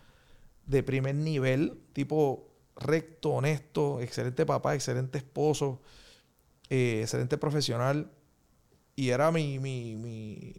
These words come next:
mi, mi, mi modelo. Y luego, pues, yo decía, "El día que papi se me muera, va a estar fuerte, va a estar bien fuerte", porque yo, yo no estoy preparado para eso. Decía yo,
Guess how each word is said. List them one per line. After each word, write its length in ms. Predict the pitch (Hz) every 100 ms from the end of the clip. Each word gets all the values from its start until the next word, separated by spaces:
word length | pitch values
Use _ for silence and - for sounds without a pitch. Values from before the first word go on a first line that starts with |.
| - -
mi, 260 | - 131 127
mi, 160 | 135 135
mi 180 | 131 135
modelo. 420 | 123 131 143 110 - - - _ - - - - - - - _
Y 100 | 180
luego, 340 | 170 208 220
pues, 140 | 165 147
yo 120 | 165
decía, 260 | 185 196 165
"El 60 |
día 140 | 143 156
que 100 | 180
papi 240 | 185 190
se 80 | 190
me 120 | 180
muera, 500 | 180 196 175 147 139
va 120 | 123
a 20 |
estar 240 | 113 131 139
fuerte, 400 | 131 127 147 143 131 _ _ _ - 123
va 40 |
a 40 | 120
estar 180 | 131
bien 180 | 131 156
fuerte", 300 | - 202 196
porque 240 | 151 131 123
yo, 200 | 127 131
yo 160 | 131
no 60 | 135
estoy 160 | 175
preparado 500 | 156 160 131 135 160
para 220 | 127 117 120
eso. 220 | 127 113
Decía 320 | 120 160 190
yo, 200 | 196 202